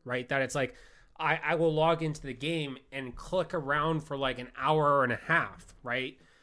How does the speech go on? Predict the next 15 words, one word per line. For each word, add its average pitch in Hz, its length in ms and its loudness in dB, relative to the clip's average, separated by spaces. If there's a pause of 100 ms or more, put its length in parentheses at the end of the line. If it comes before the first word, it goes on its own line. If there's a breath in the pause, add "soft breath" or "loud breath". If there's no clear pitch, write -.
(240)
And 147 160 0
that's 156 220 0
not 165 240 0
what 139 160 0
they - 140 -4
signed 127 320 0
up 120 120 -4
for 113 200 -2
originally, 113 480 -2
right? 113 340 -6
And 165 140 2
it - 40 6
might 214 300 4
be 302 80 4
interesting. 156 840 -2